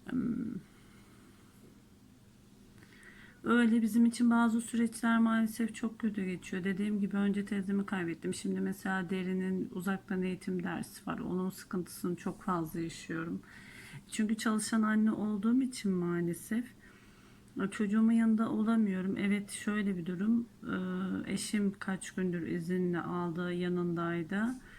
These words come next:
Yanındaki ablası ayağını yakmıştı. O yüzden bir haftadır gelemedi. Onu da buradan çok kocaman öpüyorum, izliyorsa eğer. Kıyamam. Çok kötü oldu çünkü ayağı. Allah'ım yardım etsin, şifa versin tez zamanda.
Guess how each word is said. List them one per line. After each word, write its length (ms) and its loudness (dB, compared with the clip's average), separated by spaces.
Yanındaki 460 0
ablası 400 -2
ayağını 420 2
yakmıştı. 720 -2
O 120 -2
yüzden 440 -2
bir 60 -2
haftadır 520 -6
gelemedi. 760 -2
Onu 220 2
da 140 0
buradan 360 -2
çok 420 -6
kocaman 460 -2
öpüyorum, 500 -2
izliyorsa 600 -4
eğer. 480 -2
Kıyamam. 520 0
Çok 260 -4
kötü 300 -6
oldu 420 -2
çünkü 460 -4
ayağı. 600 0
Allah'ım 480 4
yardım 460 2
etsin, 340 -2
şifa 480 -2
versin 460 -2
tez 320 -4
zamanda. 720 0